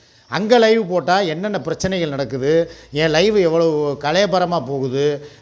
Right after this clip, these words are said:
லைவை வந்து கலவரமா, கலவர பூமியா மாத்தி கெடுதலை பண்ணி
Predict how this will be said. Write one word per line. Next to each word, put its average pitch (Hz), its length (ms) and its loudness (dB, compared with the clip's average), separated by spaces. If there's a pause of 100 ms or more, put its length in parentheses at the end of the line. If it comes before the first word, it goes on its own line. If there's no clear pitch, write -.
லைவை 208 400 2
வந்து 175 300 -2
கலவரமா, 175 540 0 (200)
கலவர 202 380 0
பூமியா 151 400 -4
மாத்தி 147 420 -4 (380)
கெடுதலை 208 420 2
பண்ணி 147 300 -4